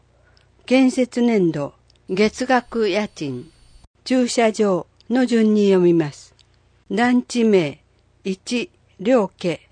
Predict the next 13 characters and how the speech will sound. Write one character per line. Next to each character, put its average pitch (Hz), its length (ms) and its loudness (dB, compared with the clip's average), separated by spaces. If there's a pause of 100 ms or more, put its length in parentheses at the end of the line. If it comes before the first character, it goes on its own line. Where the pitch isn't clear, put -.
(480)
島 240 360 -2
田 226 160 0
六 208 240 -6
丁 190 320 0
目、 175 240 -2 (960)
等 196 340 -2 (220)
号、 185 380 -2 (720)
エ 233 280 2
ー - 20 0
の 165 340 0
二 220 260 2
〇 196 300 0
三。 160 400 -8